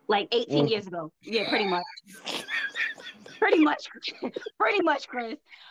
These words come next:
Speaker 1: Right? So we have grown as people. We are more mature, 'cause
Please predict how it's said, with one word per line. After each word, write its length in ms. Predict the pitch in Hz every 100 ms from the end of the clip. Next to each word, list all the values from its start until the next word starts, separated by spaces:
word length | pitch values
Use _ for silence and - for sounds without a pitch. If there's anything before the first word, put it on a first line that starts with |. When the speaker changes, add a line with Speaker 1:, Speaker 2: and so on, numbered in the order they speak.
| - 254
Speaker 1:
Right? 280 | 277 320 - _ - -
So 380 | 349 381 339 392 453 - _ 427 - _ _ - -
we 160 | 277 370
have 260 | 320 226
grown 640 | 214 247 277 302 285 247 233
as 180 | 233 226 -
people. 520 | 349 320 - 202 196
We 160 | 220 233
are 80 | 214
more 200 | 233 254
mature, 580 | 240 233 - 254 202 190
'cause 160 | 208